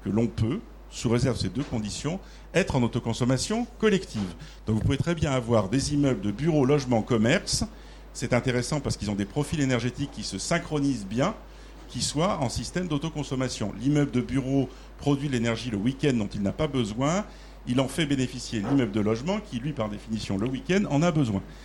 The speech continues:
Ça, c'est une vraie opération de, d'autoconsommation collective.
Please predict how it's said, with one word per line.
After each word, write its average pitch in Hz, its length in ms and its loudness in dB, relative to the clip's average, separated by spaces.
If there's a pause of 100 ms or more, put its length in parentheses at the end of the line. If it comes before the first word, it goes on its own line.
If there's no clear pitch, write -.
(140)
Ça, - 200 2
c'est - 180 -2
une 117 120 4
vraie 139 100 4
opération 143 480 2
de, 117 80 -6
d'autoconsommation 104 800 2
collective. 92 580 -2